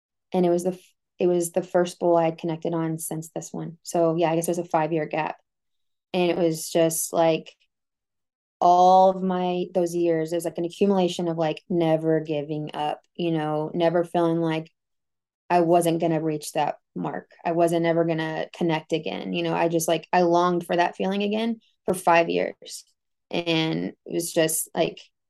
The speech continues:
it was, like, the most emotional hunt ever. And I, thankfully I found him. So I hit him a little bit far back. I went the next morning and I found him by myself. And I just, like, dropped to my knees and started bawling. 'Cause, you know, when, after you've waited that long to finally connect and then you can't find him.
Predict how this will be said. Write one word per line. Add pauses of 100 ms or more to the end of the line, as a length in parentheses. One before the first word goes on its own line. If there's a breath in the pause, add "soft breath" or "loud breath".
(840)
it
was,
like,
the
most
emotional
hunt
ever.
And
I,
thankfully
I
found
him.
So (320)
I
hit
him
a
little
bit
far
back.
I
went
the
next
morning
and
I
found
him
by
myself.
And (320)
I
just,
like, (260)
dropped
to
my
knees
and
started (140)
bawling.
'Cause,
you
know,
when, (320 soft breath)
after
you've
waited
that
long
to
finally
connect
and
then
you
can't
find
him.